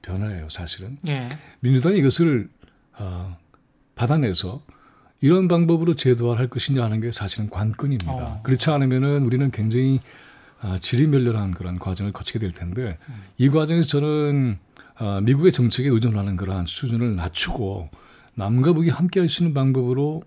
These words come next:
Speaker 1: 미국의 대외 정책을 변화시키는 노력이 훨씬 중요하다. 그래서 상대가 누구이든 관계없이
Speaker 2: 예.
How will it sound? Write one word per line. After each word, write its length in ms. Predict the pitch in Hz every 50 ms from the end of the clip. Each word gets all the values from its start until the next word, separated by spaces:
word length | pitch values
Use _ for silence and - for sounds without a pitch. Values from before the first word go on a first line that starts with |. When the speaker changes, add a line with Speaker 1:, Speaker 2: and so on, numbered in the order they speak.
| _ _ _
Speaker 1:
미국의 320 | - 120 123 123 131 135 117
대외 160 | 117 113 113
정책을 420 | 107 107 101 87 - 101 98 101
변화시키는 480 | 92 98 90 90 90 - - - 107 110
노력이 400 | 98 85 85 87 107 127 143 143 - - _ _ _ _ _ _ -
훨씬 220 | 143 131 - 165 131
중요하다. 600 | - - 117 113 120 107 90 80 87 87 80 - _ _ _
그래서 320 | - - 101 87 - 123 - - - - _
상대가 400 | - - 143 139 143 156 175 190
누구이든 400 | 165 110 95 95 95 98 143 143
관계없이 560 | 110 98 98 85 95 82 - - - 82 76 _ -
Speaker 2:
예. 200 | 147 120 110